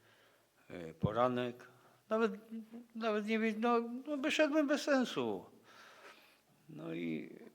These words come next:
tak jakby radio gdzieś grało, ktoś sobie otworzył, tak myślałem w każdym bądź razie, że jakieś radio gra, fajna muzyczka.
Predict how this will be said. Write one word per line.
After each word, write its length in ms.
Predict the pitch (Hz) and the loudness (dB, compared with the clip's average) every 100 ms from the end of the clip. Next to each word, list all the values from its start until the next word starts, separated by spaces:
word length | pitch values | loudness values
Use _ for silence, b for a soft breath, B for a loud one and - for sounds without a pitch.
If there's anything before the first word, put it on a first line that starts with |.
| - - 202 - - - | -20 -18 -18 -16 -10 -2
tak 140 | 147 | 0
jakby 300 | 147 143 139 | 2 2 4
radio 340 | 131 120 117 | 6 4 0
gdzieś 340 | 110 107 107 98 | -2 -4 -6 -4
grało, 540 | 113 120 131 127 113 | 4 8 8 6 2
ktoś 440 | - - 110 98 - | -4 -6 -6 -4 -6
sobie 400 | - 104 117 110 | -4 -4 0 0
otworzył, 460 | 101 117 117 117 | 0 0 0 0
tak 180 | 113 110 | -2 -4
myślałem 440 | 120 165 151 117 | -4 2 2 2
w 80 | 104 | -2
każdym 360 | 110 107 117 113 | -2 -2 -4 -6
bądź 160 | 110 | -6
razie, 380 | 110 113 120 117 - B B B B B B B _ - | -2 -2 -2 -6 -12 B B B B B B B _ -14
że 420 | 107 98 92 85 | -10 -10 -8 -8
jakieś 300 | 98 90 107 | -8 -8 -8
radio 360 | 104 117 117 120 98 | 2 4 4 -2 -4
gra, 320 | 107 120 123 110 | 2 6 6 4
fajna 400 | - 113 117 110 | 2 2 0 -2
muzyczka. 760 | 113 113 147 - 139 135 123 | -4 -6 -6 -2 4 4 2